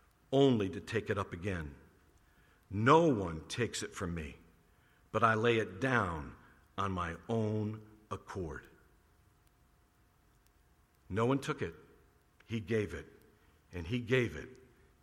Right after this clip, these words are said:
because he loves you. And he died for your sin so that you can know for certain that you're forgiven and that heaven will be your home. Amen.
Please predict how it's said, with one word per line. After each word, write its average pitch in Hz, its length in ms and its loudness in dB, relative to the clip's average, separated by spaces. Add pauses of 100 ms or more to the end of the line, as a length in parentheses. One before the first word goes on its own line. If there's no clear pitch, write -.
because 98 280 -8
he 85 140 -8
loves 107 400 -2
you. 80 180 -10 (1000)
And 95 80 -8
he 92 80 -6
died 87 540 -6 (720)
for 107 260 -8
your 127 240 -2
sin 95 500 -4 (600)
so 110 120 -6
that 95 180 -8
you 127 160 -2
can 120 240 -4
know 123 180 2
for - 160 -10
certain - 500 -4 (1080)
that 90 100 -8
you're 98 160 -6
forgiven 117 600 -6 (760)
and 90 80 -10
that 87 140 -6
heaven 85 480 -8 (500)
will 87 120 -12
be 87 100 -10
your 92 220 -6
home. 71 260 -12 (1500)
Amen. 87 400 -8